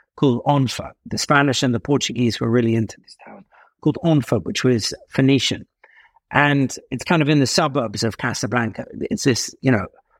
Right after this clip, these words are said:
a, a, an area now, Onfa. But Casablanca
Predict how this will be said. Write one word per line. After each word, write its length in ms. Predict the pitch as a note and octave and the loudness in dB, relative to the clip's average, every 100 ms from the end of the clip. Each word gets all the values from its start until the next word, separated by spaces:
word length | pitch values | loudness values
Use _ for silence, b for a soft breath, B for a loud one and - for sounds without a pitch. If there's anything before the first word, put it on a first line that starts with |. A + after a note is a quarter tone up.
| _ - | _ -6
a, 120 | G2+ - - | -4 -4 -2
a, 260 | A#2 G2+ - - | 0 0 -4 -2
an 200 | A#2 A#2 | 0 2
area 440 | C3 B2+ A#2+ F#2+ | 2 4 2 0
now, 400 | G#2 G#2+ F#2+ - - | -2 -2 -2 -4 -4
Onfa. 480 | A2 G#2 - - - b b b b _ | -2 -2 -6 -14 -16 b b b b _
But 260 | - E3 - _ _ _ | -2 -2 -4 _ _ _
Casablanca 760 | - E3+ F#3 F#3 A#3 B3 A3 | -2 0 2 2 2 2 0